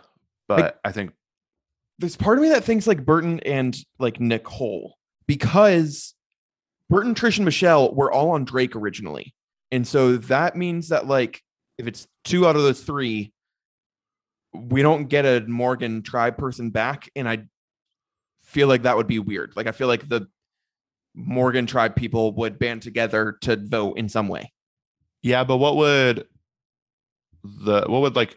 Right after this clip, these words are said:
Speaker 1: Nicole's argument be for, like, deserving a spot back? She was there for three days.
Speaker 2: I mean, like, that I didn't get a chance to play.
Speaker 1: Well, then why wouldn't it be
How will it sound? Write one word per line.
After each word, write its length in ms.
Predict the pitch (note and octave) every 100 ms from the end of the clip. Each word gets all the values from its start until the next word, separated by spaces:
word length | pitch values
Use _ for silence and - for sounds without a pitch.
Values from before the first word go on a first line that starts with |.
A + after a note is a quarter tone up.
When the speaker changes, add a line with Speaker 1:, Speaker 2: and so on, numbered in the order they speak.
| -
Speaker 1:
Nicole's 420 | F#2+ G2 G2+ F#2+
argument 540 | - G2+ G2 G2 F2 -
be 180 | F2+ G2
for, 160 | -
like, 240 | E2+ D#2 -
deserving 460 | G#2+ E2 F2+ F2+ F2+
a 40 |
spot 340 | E2 - F#2+ F2
back? 280 | F#2 - -
She 140 | -
was 120 | E2+
there 160 | F2 F#2
for 240 | - E2 _ _ _ _ _ _ _
three 220 | - F#2+ F#2
days. 400 | E2+ F2+ E2+ - _ _ _ _ _ _ _ _ _ _ _ _ _ _ _ _ -
Speaker 2:
I 100 | D#3
mean, 320 | D#3 D3 C3+
like, 400 | C#3 C3 - - _ _ _ _ _ _ -
that 160 | A#2+ B2
I 60 | B2+
didn't 220 | C3+ C3+
get 120 | C3+
a 60 | C#3
chance 240 | D#3+ C#3+
to 80 | E3+
play. 280 | A3 B2 - _ _ _ _ _ _ _ -
Speaker 1:
Well, 100 | D3
then 140 | D3+
why 160 | D3 D3+
wouldn't 260 | D3 D3 C#3
it 140 | A2+
be 1000 | B2+ B2 A#2+ A#2 A2+ A2 G#2+ G#2 G#2